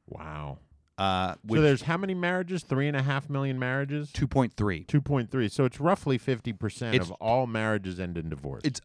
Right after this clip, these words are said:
Speaker 2: under fifty, but not drastically.
Speaker 1: Yeah, it's roughly.
Speaker 2: Uh, so, uh, yeah, so one million divorces per year in the U S, which comes to twenty-four hundred divorces per day, which works out to one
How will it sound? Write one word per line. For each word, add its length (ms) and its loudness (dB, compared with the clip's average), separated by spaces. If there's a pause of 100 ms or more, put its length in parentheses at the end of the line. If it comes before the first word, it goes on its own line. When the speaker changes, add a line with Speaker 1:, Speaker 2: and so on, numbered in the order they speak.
Speaker 2:
under 340 2
fifty, 440 2
but 160 4
not 240 2
drastically. 640 -6
Speaker 1:
Yeah, 280 0
it's 180 -8
roughly. 480 -2 (140)
Speaker 2:
Uh, 460 2
so, 580 2 (480)
uh, 260 4
yeah, 160 6
so 400 -4
one 220 8
million 240 4
divorces 420 4
per 180 0
year 200 4
in 80 2
the 60 2
U 200 4
S, 220 0
which 180 0
comes 360 0
to 240 2
twenty-four 920 4
hundred 460 4
divorces 600 4
per 240 2
day, 540 2 (2250)
which 240 4
works 320 6
out 220 8
to 100 8
one 500 6